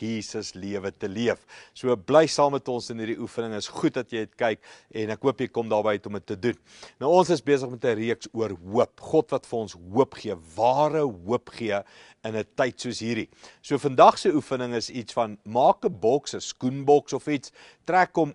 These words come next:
oor of verf hom of doen met hom net wat jy wil of plak net 'n stiker op waarop jy sê boks van hoop.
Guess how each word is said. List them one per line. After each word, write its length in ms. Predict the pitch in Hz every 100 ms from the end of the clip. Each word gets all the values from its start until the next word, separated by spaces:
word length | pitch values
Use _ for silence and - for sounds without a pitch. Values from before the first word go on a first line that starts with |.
| -
oor 640 | 156 151 151 151 151 143
of 120 | 101
verf 400 | - 151 147 131
hom 140 | 143 135
of 160 | 110
doen 120 | 107 131
met 100 | 127
hom 120 | 120
net 180 | 120 120
wat 120 | 120
jy 100 | 120
wil 180 | 120 123
of 200 | 95 -
plak 240 | 160 -
net 180 | 170 151
'n 60 | 123
stiker 460 | - 175 - 147
op 200 | 110 98
waarop 280 | 104 110 -
jy 100 | 110
sê 340 | - 117 117 - _ _ _
boks 420 | 90 113 - - -
van 260 | 123 123
hoop. 460 | 101 113 202 -